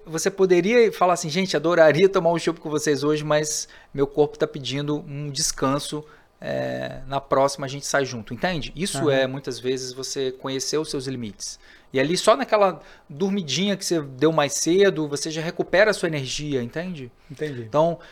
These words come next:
Speaker 1: é, quando eu falo de re-, conhecer e colocar limites, começa por aí, na relação com você. Depois, na relação com o outro, né? É, e também você vai levando isso pra outras áreas ali da sua, da sua vida,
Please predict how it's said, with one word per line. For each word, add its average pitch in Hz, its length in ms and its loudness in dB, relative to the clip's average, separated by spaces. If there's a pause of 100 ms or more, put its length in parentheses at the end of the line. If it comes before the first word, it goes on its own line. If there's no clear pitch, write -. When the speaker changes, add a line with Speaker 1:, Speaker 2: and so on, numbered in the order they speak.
(140)
Speaker 1:
é, 139 180 -2
quando 151 180 -6
eu 143 60 -2
falo 180 220 0
de 147 280 -6
re-, 127 200 -12 (100)
conhecer 175 540 0
e 220 80 0
colocar 160 360 2
limites, 143 520 -2
começa 170 360 -4
por 185 180 -6
aí, 170 120 -6
na 139 100 -10
relação 143 380 -6
com 151 140 -10
você. 151 340 -6 (260)
Depois, 214 400 -4
na 180 80 -4
relação 170 380 -2
com 170 120 -8
o - 20 -4
outro, 156 400 0 (200)
né? 151 140 -10 (640)
É, 127 480 -4
e 180 220 -4
também 175 560 0 (840)
você - 160 -6
vai 123 140 -2
levando 120 400 -2
isso - 160 -12
pra 123 120 -4
outras 120 460 -4
áreas 107 560 -6 (240)
ali 107 240 -10
da 110 160 -8
sua, 110 680 -10 (600)
da 110 160 -12
sua - 180 -8
vida, - 320 -16